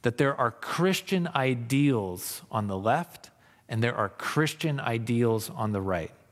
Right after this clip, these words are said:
And when your brother or sister in Christ votes left or right opposite of you, believe that they are driven by the Christian ideals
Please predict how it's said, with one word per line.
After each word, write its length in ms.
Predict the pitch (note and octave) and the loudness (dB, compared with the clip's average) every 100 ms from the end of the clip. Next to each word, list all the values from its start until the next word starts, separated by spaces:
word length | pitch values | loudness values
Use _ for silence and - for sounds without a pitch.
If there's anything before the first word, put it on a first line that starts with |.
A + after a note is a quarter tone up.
| _ _ _ _ - - - - - _ _ _ _ - | _ _ _ _ -20 -20 -20 -20 -20 _ _ _ _ -6
And 180 | A#2+ B2 | -4 0
when 140 | A#2+ | 0
your 280 | A#2 D3 F#3 | 2 2 2
brother 360 | F3+ F3+ E3+ D3 | 2 0 0 -2
or 40 | |
sister 380 | - D#3 - C#3 | -2 -4 -2 -4
in 100 | A#2+ | -2
Christ 440 | - C3+ B2 - | -2 0 0 -6
votes 520 | - A2 C3 C#3 - - - | -6 0 2 2 -4 -8 -2
left 360 | B2 D3+ - - | 0 0 -2 -2
or 140 | C3 | 0
right 280 | B2 B2 A#2 - | 2 2 2 0
opposite 480 | A#2+ C3+ B2 - A2 | 0 0 -2 -4 -6
of 80 | |
you, 220 | G2 G2+ F#2+ | -2 -4 -2
believe 480 | A#2+ A#2 D3 F#3+ | 0 2 2 2
that 160 | F#3 D#3+ | 0 0
they 100 | D#3 | 0
are 100 | C3 | 0
driven 400 | A2+ C3+ C3 B2+ | 0 0 2 0
by 160 | A2+ A2 | 0 0
the 120 | G2 | -6
Christian 580 | - - G3 - D3 A#2+ | -8 -2 -2 0 -2 -2
ideals 680 | G#2 F#2+ F#2+ D#2 D#2 - | -4 -4 -4 -6 -8 -14